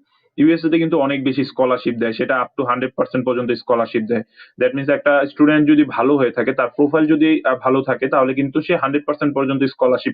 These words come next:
পেতে পারে। তো সেই অপরচুনিটিস কিন্তু ইউএসএ দিচ্ছে। তো overall যদি আপনি সব দিক থেকে চিন্তা করেন, ইউএসএ, আহ, স-, এই ultimately সবারই নাম্বার ওয়ান চয়েস এই কারণেই হয়ে থাকে যে আপনার অপরচুনিটিস বেশি,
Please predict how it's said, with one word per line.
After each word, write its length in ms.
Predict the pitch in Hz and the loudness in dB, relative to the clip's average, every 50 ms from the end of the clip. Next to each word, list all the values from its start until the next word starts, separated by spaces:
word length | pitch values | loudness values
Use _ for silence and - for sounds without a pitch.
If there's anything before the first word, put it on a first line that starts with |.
| - _ | -6 _
পেতে 220 | - 165 165 180 | -4 -2 -2 -2
পারে। 300 | 151 - - - - - - _ _ _ _ _ _ _ _ _ _ _ _ _ _ | -2 0 -2 -2 -4 -6 -14 _ _ _ _ _ _ _ _ _ _ _ _ _ _
তো 100 | 156 143 | -2 -2
সেই 240 | 131 - - 180 180 | 0 2 2 2 4
অপরচুনিটিস 600 | 170 165 - 185 175 - 175 165 170 165 180 175 - | 2 2 0 0 -2 0 0 -2 0 0 -2 -2 -2
কিন্তু 200 | - 165 156 175 | -2 -2 0 2
ইউএসএ 420 | 170 143 131 127 131 123 - - 131 | 2 4 4 4 4 2 0 -4 -2
দিচ্ছে। 380 | 135 180 175 170 - - - - _ _ _ - - - - _ _ - | 0 0 0 0 -2 -8 -10 -10 _ _ _ -20 -20 -20 -20 _ _ -2
তো 60 | 135 | 0
overall 640 | 139 131 - - 151 156 170 180 185 196 190 180 | 2 2 2 2 2 2 2 2 0 0 0 0
যদি 200 | 185 190 175 190 | 0 0 2 0
আপনি 220 | 190 196 - 180 175 | 0 0 -2 -4 -2
সব 200 | 175 165 139 127 131 135 | 0 0 -2 -2 0 2
দিক 220 | 135 151 147 - | 2 2 2 2
থেকে 200 | - 175 156 175 | 0 0 0 0
চিন্তা 340 | 170 - 190 185 170 175 170 | 0 0 0 0 0 0 0
করেন, 340 | 156 139 131 135 151 196 226 220 - - - - - | 0 0 0 0 0 -2 -6 -8 -10 -16 -20 -12 -2
ইউএসএ, 680 | - 139 147 151 156 151 160 170 170 170 165 151 - | 2 4 4 4 4 2 2 4 4 4 4 2 2
আহ, 560 | - 135 131 127 127 127 127 127 127 127 120 - - - _ _ _ _ _ - | 2 2 2 2 2 2 2 2 2 2 0 -2 -4 -10 _ _ _ _ _ -14
স-, 260 | - - - - - | -10 -8 -8 -4 0
এই 240 | - 127 123 120 101 - _ _ _ _ _ _ _ - | 0 2 2 0 -2 -6 _ _ _ _ _ _ _ -2
ultimately 460 | 147 147 143 156 147 147 143 135 143 143 | -2 0 2 2 2 2 2 2 0 0
সবারই 500 | 143 139 123 127 127 131 139 143 139 - | 0 0 0 2 2 2 2 0 0 -2
নাম্বার 320 | 131 123 123 120 123 123 123 | -2 -2 -2 -2 0 0 0
ওয়ান 200 | 123 127 123 120 | 0 0 -2 -2
চয়েস 260 | 120 127 120 120 117 - - - _ _ _ - | 0 0 0 0 -2 -6 -10 -20 _ _ _ -2
এই 120 | 147 135 | -2 0
কারণেই 320 | - 135 127 131 135 147 147 | 0 0 0 0 0 0 0
হয়ে 180 | 135 139 135 | 2 0 0
থাকে 280 | - 147 143 143 160 151 | 0 -2 -2 0 -2 -2
যে 240 | 131 135 135 135 131 - - - - _ _ | 0 0 0 -2 -4 -6 -12 -20 -20 _ _
আপনার 260 | - - - - 147 147 | -14 -10 -4 0 2 2
অপরচুনিটিস 680 | 143 143 - 160 147 - 156 151 151 147 156 147 139 | 2 2 0 -2 0 0 2 2 4 6 4 4 4
বেশি, 360 | 131 135 127 113 - 135 131 | 4 2 2 2 2 0 0